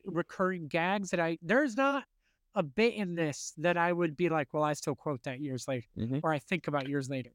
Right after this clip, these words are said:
Speaker 1: And there's episodes in season twelve that I do that with. But this is not one of them. It is rough. It is a low-rent Treehouse of Horror.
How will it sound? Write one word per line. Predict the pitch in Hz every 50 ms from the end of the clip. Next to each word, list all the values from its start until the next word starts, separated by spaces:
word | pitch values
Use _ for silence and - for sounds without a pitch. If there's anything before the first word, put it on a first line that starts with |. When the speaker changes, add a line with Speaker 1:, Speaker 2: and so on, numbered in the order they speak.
| -
Speaker 1:
And | 180 180
there's | 170 269 320 349 320 254 - - - - -
episodes | - 233 - 233 - 226 214 185 - -
in | 165
season | - - 190 170 165 170 160
twelve | - - 165 156 170 185 170
that | 156 147
I | 151 147
do | 135 131 151 139 117
that | 113 - - -
with. | - - - _ _ _ _ _ _ _ _ _ _ _ _ _ _ -
But | 147 196 180 170 - - _ _ _ _ _ _ _ _
this | 156 143 208 220 -
is | 185 160 117
not | 156 160 156 131 120
one | 131 143
of | 156 139 -
them. | 120 - - _ _ _ _ _ _ _ -
It | 180 196 233
is | 202 - -
rough. | 117 123 131 139 160 151 - - - -
It | 208 202 226
is | 214 190 175 156 - - - - - _ _ _ -
a | 175
low-rent | 156 147 139 143 165 190 208 226 226 214 196 185 185 196 196 185 165 156 - - - - - _ -
Treehouse | - - 170 170 165 156 160 151 139 - 147
of | 131 -
Horror. | - 131 113 98 -